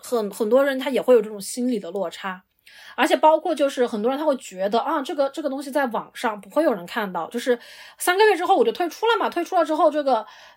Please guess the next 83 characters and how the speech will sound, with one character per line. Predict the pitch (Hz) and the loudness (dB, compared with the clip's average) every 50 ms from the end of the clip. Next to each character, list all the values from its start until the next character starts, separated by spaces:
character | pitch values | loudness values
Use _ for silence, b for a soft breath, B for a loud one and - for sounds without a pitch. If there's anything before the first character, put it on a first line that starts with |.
| B - - | B -16 -2
呃， | - 233 226 214 202 190 180 170 165 240 247 _ _ | 0 4 6 6 6 6 4 0 -4 -6 -12 _ _
那 | 247 254 277 269 | -4 -4 -4 0
个， | 240 233 214 214 208 | 2 2 4 4 4
这 | 208 - 269 | 2 2 0
个 | 247 240 | 0 0
porn | 233 - - 330 311 269 | -2 0 2 2 2 2
的 | 233 214 | 2 2
这 | 226 240 | 2 2
个， | 233 226 220 214 208 190 - _ 233 | 2 2 2 2 2 0 0 _ -10
这 | - 254 | -6 -4
个 | 233 | -2
网 | 214 190 190 | -2 -2 -2
站 | 196 233 | -2 -4
上 | 262 302 269 262 | -2 -2 -4 -2
的 | 247 214 208 | 0 0 0
那 | 208 220 220 | 0 -2 -2
个 | 214 202 190 190 185 - - - - 247 | 0 0 0 0 -2 -4 -20 -20 -12 -2
video | 233 294 311 294 269 220 202 185 - _ _ | 0 0 4 4 4 4 4 0 -4 _ _
永 | 240 220 262 | 4 6 8
远 | 392 508 494 415 | 8 6 6 4
有 | 370 240 185 | 2 0 -2
新 | 190 - - - 262 277 | -4 -6 -2 -2 0 0
的 | 277 240 | 0 0
在， | 196 214 202 - - b b b b b b b b | 0 0 -2 -2 -6 b b b b b b b b
永 | - 240 240 | 6 6 6
远 | 320 453 508 466 | 6 4 2 2
有 | 359 202 | 0 -2
新 | 196 - 233 226 | -4 -6 -4 -2
的 | 220 208 | -2 0
在， | 196 208 190 180 B B B B B | 0 0 -2 -2 B B B B B
所 | - - 311 | -2 0 2
以 | 381 381 | 2 2
就 | 311 359 | 0 -2
是 | 330 349 | -4 -6
过 | - - - 571 508 | -4 4 4 6 6
一 | 415 | 6
段 | 381 311 | 2 0
时 | - - | 0 -2
间 | 233 226 | -2 -2
就 | 247 | 0
没 | 240 226 220 | -2 0 0
有 | 302 453 | 2 2
人 | 440 320 214 196 202 _ _ _ _ _ | 0 0 -4 -8 -10 _ _ _ _ _
注 | - 294 277 | -6 -4 -2
意 | 247 220 | 0 0
到 | 220 214 202 | 2 2 0
我 | 202 190 175 | 0 0 -4
了， | 175 180 | -4 -4
我 | 190 196 | -6 0
就， | 196 254 247 | 0 0 2
我 | - 214 | 2 0
就 | 196 254 | 0 0
可 | 247 - - 240 | 0 2 0 0
以 | 240 240 | 0 0
非 | 202 196 - 339 | -4 -4 -6 -6
常 | 349 320 269 | -4 -4 -4
容 | 233 208 185 196 | -4 -4 -4 -4
易 | 226 | -2
的 | 269 240 202 | 0 0 -2
退 | - - 277 | 0 -2 -4
出 | 247 - 220 | -4 -4 -6
这 | 208 220 | -8 -4
个 | 202 202 180 175 180 _ _ _ | -4 -4 -4 -4 -8 _ _ _
行 | _ _ - 208 196 | _ _ -10 -8 -2
业， | 214 226 226 | 0 0 0
然 | 202 185 185 | 0 -2 -4
后 | 233 240 | -2 -2
都 | 262 | -2
不 | 254 262 | -2 0
会 | 254 311 | 2 2
有 | 262 202 | 2 2
人 | 170 180 190 | 0 -6 -10
知 | - 240 | -10 -4
道 | 247 262 240 | -2 -2 -2
我 | 208 175 | -2 -4
曾 | - 185 | -8 -12
经 | 185 190 | -14 -14
进 | 190 190 233 208 | -12 -10 -8 -8
过 | 190 180 | -8 -8
这 | 180 180 | -10 -12
个 | 175 | -16
行 | 160 _ - 143 | -18 _ -20 -20
业。 | 143 - - | -20 -20 -20